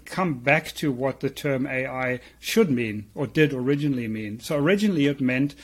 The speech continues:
a thinking machine, basically some piece of software, um, or potentially a robot, but really the, the software, the brain part of it,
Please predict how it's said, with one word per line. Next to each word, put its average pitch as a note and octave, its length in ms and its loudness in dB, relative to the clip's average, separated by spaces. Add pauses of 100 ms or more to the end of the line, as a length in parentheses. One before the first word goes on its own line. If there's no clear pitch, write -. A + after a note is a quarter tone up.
(280)
a E3 40 0
thinking E3 460 2
machine, A#2 440 -2
basically C#3 680 0 (460)
some E3 220 2
piece D#3+ 240 0
of C#3+ 100 -2
software, C3+ 760 -2 (120)
um, A2+ 440 -8 (220)
or C#3 100 -10
potentially C3 600 -4
a B2 60 -2
robot, A#2+ 420 -2
but E3+ 160 -6
really D3 200 4
the, A#2+ 240 -2
the B2 120 -8
software, B2+ 400 -4
the A#2 100 -6
brain A#2 400 2
part A#2+ 320 -4
of G#2+ 140 -8
it, A#2 200 -4